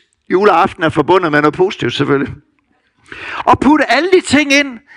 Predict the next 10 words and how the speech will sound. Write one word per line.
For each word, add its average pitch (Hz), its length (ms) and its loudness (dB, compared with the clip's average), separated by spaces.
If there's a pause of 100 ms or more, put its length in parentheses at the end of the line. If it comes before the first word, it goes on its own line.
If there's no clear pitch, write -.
(140)
som 240 240 0
vækker 220 220 2
glæde 247 720 2 (160)
og 190 160 0
tilfredshed. 208 720 -2 (1080)
Noget, 254 320 2
du 269 80 -2
ser 233 240 0
frem 240 300 -2
til. 123 340 -6